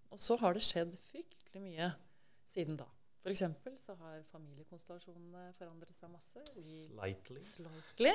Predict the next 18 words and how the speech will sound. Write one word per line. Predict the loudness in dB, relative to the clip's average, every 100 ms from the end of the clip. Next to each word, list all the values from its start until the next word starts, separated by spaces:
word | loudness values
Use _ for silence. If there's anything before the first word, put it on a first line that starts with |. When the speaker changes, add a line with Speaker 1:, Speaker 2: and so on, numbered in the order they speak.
| 8 4
Speaker 1:
Det | 8 12
er | 12 12
veldig | 10 8 6 4 4
stor | 2
variasjon. | 4 6 8 6 6 6
Speaker 2:
<laughs> |
Ja, | 6
ja. | 4 0 -6 -10 -16 -14
Speaker 1:
Eh, | 2 4 6 4
vi | 2 0 -2 -6 -6 -6
bor | -6 -8 -10 -12 -14 -16
flere | -16 -14 -14
i | -16
by. | -16 -14 -16 -18 -20
Speaker 2:
Mm. | -18 -16 -18 -18
Speaker 1:
Vi, | -18 -18 -18 -18
eh, | -18 -18 -18
bor | -18